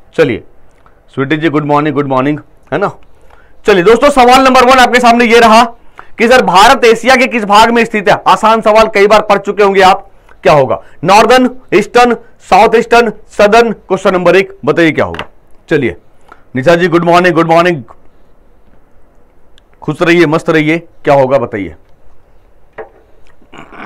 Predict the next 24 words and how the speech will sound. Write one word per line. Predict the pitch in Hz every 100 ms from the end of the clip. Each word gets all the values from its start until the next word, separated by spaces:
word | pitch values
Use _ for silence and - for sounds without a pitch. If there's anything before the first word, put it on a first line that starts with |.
| - -
<clears throat> | - 101 101 85 _ _ - - _ _ - -
भारत | 143 151 208 285 233
एशिया | 233 240 247 277
के | 277
किस | 226 254
भाग | 208 220 247
में | 254
स्थित | 247 254
है | 240
दोस्तों? | 220 208 160 - - _ - - _ 240
उत्तरी | 185 247 262
भाग | 240 240
में, | 240 254
पूर्वी | 254 220 233
भाग | 226 226 226
में, | 240
दक्षिण | 202 - 254 202
पूर्वी | 226 240
भाग | 208 214
में | 220
या | 233
दक्षिण | 226 202 - 220
भाग | 196 190
में? | 175